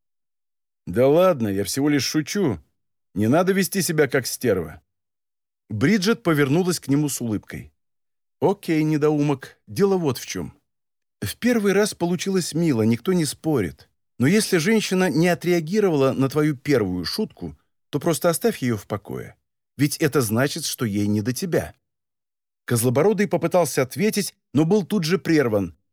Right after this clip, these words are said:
«Ну уж нет, заткнись и слушай.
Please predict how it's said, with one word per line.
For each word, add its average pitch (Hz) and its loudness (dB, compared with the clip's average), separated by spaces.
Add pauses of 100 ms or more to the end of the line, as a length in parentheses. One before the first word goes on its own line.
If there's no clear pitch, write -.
(420)
«Ну 180 6
уж - 0
нет, 180 2
заткнись 160 0
и 151 -2
слушай. - -8